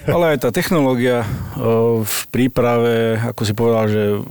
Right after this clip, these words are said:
Speaker 2: viac ľudí majú tí hráči okolo seba, možno lepšia starostlivosť, tie merania sú iné, proste na prípravu, na jedlo, strava, všetko jedno možné, úplne sa niekde inde posunula.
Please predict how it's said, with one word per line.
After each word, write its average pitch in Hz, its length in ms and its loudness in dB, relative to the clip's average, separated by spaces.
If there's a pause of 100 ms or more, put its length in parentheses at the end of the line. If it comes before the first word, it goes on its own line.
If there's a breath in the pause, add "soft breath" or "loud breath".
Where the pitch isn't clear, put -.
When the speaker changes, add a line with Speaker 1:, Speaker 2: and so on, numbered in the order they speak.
(260)
Speaker 2:
viac 107 400 0
ľudí 113 240 0
majú 110 320 0
tí 113 80 -4
hráči 107 320 0
okolo 104 240 -2
seba, 101 320 -2
možno 104 320 0
lepšia - 240 -4
starostlivosť, 107 960 0
tie 107 160 0
merania 117 420 2
sú 110 220 -2
iné, 104 560 0
proste 101 320 -4
na 107 160 -2
prípravu, 107 880 0
na 107 240 0
jedlo, 104 640 0
strava, 107 480 -2
všetko - 400 -4
jedno 104 160 0
možné, 107 400 0
úplne 107 320 -2
sa - 80 -4
niekde 104 320 0
inde 101 160 0
posunula. 110 560 -2